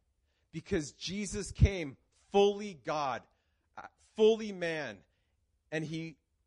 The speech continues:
revealed God. You wanna know God? People wanna know God? Get to know Jesus. He is God. He's the fullness of God. The Bible says that Jesus is the visible image of the what?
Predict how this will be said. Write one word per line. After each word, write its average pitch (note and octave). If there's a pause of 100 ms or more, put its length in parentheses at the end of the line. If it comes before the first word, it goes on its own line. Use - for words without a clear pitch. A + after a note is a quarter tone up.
revealed F3+ (360)
God. C3
You F#3+
wanna A3
know G#3
God? G#3+ (360)
People G#3+
wanna G3+
know G3
God? G3+ (1080)
Get G#3+
to G#3
know F3+
Jesus. D#3 (140)
He G#3
is G#3+
God. B2+ (180)
He's G#3
the G#3
fullness G#3 (260)
of D#3+ (200)
God. C3 (200)
The F3
Bible G3+
says G#3
that F3+
Jesus G3+
is G3 (220)
the E3+
visible A3
image G#3
of F#3+
the F#3+
what? F#3+